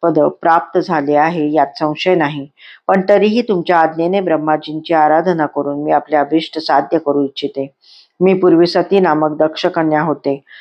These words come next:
तेव्हा मी तपश्चर्या करूनच तुम्हाला पती म्हणून प्राप्त के-, केलेले होते. आताही तपश्चर्येने ब्रह्माजींना संतुष्ट करून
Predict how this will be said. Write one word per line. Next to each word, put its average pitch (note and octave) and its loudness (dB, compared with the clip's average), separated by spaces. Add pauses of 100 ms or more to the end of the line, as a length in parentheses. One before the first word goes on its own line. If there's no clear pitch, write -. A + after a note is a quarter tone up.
(220)
तेव्हा G3 4
मी G#3+ 2
तपश्चर्या E3 0
करूनच D#3+ -2
तुम्हाला D#3 0
पती D#3 -2
म्हणून D3 -2
प्राप्त D3+ -2
के-, D#3 0 (400)
केलेले D#3 2
होते. D3 -2 (420)
आताही F3 2
तपश्चर्येने D#3 -2
ब्रह्माजींना D#3 0
संतुष्ट D#3 -4
करून C#3+ -4